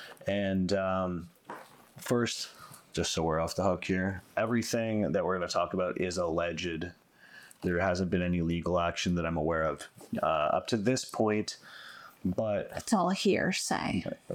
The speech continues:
Speaker 1: uh, yeah, I mean, there,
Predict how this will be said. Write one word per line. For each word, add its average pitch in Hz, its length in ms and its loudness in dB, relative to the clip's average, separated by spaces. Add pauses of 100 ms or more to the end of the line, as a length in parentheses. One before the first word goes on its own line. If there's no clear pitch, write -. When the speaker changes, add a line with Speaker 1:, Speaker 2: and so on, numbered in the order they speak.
(160)
Speaker 1:
uh, 78 340 0 (220)
yeah, 113 640 2
I 104 120 0
mean, 107 280 2 (180)
there, 208 220 2